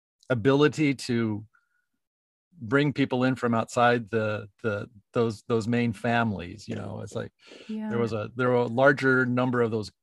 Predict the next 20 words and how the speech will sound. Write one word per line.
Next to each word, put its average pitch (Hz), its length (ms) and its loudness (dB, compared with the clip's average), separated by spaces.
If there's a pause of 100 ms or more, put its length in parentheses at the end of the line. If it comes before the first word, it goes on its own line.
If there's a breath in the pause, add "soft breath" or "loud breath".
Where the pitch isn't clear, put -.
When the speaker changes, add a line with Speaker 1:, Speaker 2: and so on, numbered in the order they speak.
(140)
Speaker 1:
quote 123 180 -2
unquote 113 320 -2
non-Mennonite 117 1000 0
names. 98 280 -10
And 123 80 0
I 131 40 2
really 165 220 6
Speaker 2:
Right. 120 60 -2
Speaker 1:
hate 139 140 0
using 147 280 0
that 120 140 -4
terminology 123 580 0
Speaker 2:
I 220 80 -2
Speaker 1:
'cause 139 140 0
I've 139 120 4
Speaker 2:
know. 147 40 0
Speaker 1:
got 127 160 6
a 110 40 0
non-Mennonite 107 720 -4
name. 113 360 -10